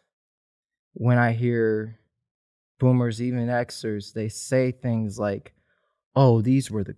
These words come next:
good old days. The world was so peaceful." How do you define the world? 'Cause if you're saying the mid seventies, mid to late seventies was so peaceful,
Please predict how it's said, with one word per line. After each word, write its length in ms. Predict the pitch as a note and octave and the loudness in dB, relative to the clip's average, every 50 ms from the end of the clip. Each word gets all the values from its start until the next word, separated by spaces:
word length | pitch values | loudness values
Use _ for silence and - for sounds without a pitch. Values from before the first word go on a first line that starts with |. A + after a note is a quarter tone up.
| _ - | _ 0
good 160 | B2 B2+ B2 | 2 2 2
old 240 | A2 G2+ G2 G2+ G2 | 2 0 -2 -4 -6
days. 580 | G2+ F#2 F#2 F#2+ - - - - - - - _ _ _ _ | -6 -6 -6 -8 -10 -12 -18 -18 -20 -20 -20 _ _ _ _
The 100 | A2+ C3 | -2 -2
world 340 | A#2 A2+ B2+ C#3 D3 C#3+ B2 | 0 2 4 4 4 4 2
was 200 | A#2 A2+ G#2 - | -2 -6 -6 -8
so 240 | - - B2 A2 G#2 | -8 -6 -6 -6 -6
peaceful." 640 | - - C#3+ C3+ B2+ - - - - F#2 E2+ - - _ _ _ _ _ _ | -6 -2 -2 0 0 -2 -8 -14 -14 -14 -14 -16 -18 _ _ _ _ _ _
How 180 | - C3+ C#3 C#3+ | 2 4 4 4
do 80 | C#3 | 4
you 120 | C3 A#2+ A#2 | 2 0 0
define 440 | B2 A2 - - C#3 B2+ B2 A#2 | -2 -4 -4 -2 -2 -2 0 -2
the 80 | G#2+ A2+ | -2 -2
world? 440 | G#2+ B2 C3 B2+ A2 G#2 - - - _ _ _ _ _ _ _ _ | -2 0 2 2 0 0 -4 -10 -16 _ _ _ _ _ _ _ _
'Cause 180 | - A#2+ G#2+ | -2 -2 0
if 140 | A2+ G#2+ - | -2 -2 0
you're 140 | C3+ D3 D3+ | 0 0 0
saying 540 | - - - D3 C3+ C3 B2+ B2 A#2+ A#2 A2+ | 0 -2 -2 -2 0 0 0 0 0 0 -2
the 80 | A2+ A2+ | -2 -2
mid 300 | A#2 A#2 B2 B2 A2+ - | -2 -2 -2 -2 -2 -6
seventies, 840 | - - C3+ B2+ C3 B2+ B2+ A#2+ G#2 A#2 A2+ A2+ A2 G#2 - - - | -4 0 2 2 2 2 0 -2 -2 -2 -2 -4 -4 -6 -10 -6 -2
mid 260 | A#2+ A#2+ C3 C3+ C3 C3 | 0 2 2 2 2 0
to 120 | - B2 | -4 -4
late 220 | A#2 A#2 A2+ G#2+ - | -2 -2 -2 -4 -6
seventies 600 | - - B2 C3 C#3 C#3 B2 A2+ A#2 A2 G#2 G#2 | -4 -2 0 0 0 0 0 -2 -2 -2 -4 -6
was 120 | G#2 G#2+ - | -10 -12 -10
so 200 | - - A2+ A2 | -6 -6 -6 -6
peaceful, 720 | - - - D3 D3+ E3+ E3 - - G#2+ G#2+ G2+ G#2 - | -8 -8 0 0 2 2 0 -2 -6 -6 -6 -6 -6 -10